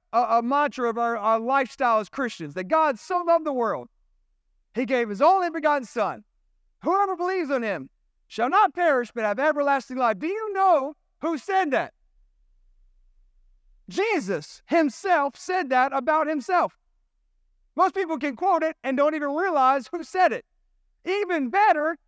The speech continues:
they don't realize who he was talking to. They thought that most Christians, if you ask them, they would think he's just talking to all of us, which is true. But he was talking to a man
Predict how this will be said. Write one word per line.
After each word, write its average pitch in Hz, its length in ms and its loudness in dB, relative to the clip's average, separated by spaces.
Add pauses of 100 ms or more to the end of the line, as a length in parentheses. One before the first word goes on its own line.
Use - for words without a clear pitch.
they 330 180 2
don't 359 200 0
realize 294 440 0 (240)
who 370 180 2
he 349 160 -2
was 359 220 -4
talking 359 460 2
to. 196 280 -6 (1000)
They 330 160 2
thought 302 340 2 (120)
that 277 180 -6
most 339 260 2
Christians, 311 380 -4
if 262 100 -4
you 302 160 -4
ask 302 300 0
them, 277 120 -6
they 285 120 2
would 277 180 -6
think 302 260 -4
he's 277 240 -2
just 285 220 -6
talking 277 420 -2
to 285 280 -2
all 381 200 6
of 226 120 0
us, 160 160 -4
which 302 160 -6
is 320 160 -4
true. 220 360 -2 (480)
But 294 200 2
he 339 120 -2
was 311 260 -4
talking 381 640 0
to 339 120 -4
a 403 300 -2
man 254 480 0